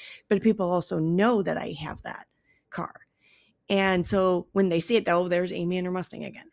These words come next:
right? Like, it's just a way for people to get to know you, and then when they get to know you,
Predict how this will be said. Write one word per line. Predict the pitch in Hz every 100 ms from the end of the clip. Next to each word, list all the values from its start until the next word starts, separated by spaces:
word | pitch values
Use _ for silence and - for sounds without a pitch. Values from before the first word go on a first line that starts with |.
| -
right? | 196 -
Like, | 190 175 - -
it's | - 202 -
just | 233 226
a | 226
way | 170 196 190 185
for | 180
people | - 185 165
to |
get | 165 -
to | -
know | 175 202
you, | 240 190 165
and | 165 165
then | 170
when | 160
they | 160
get | - -
to | 165
know | 170
you, | 202 165 131 -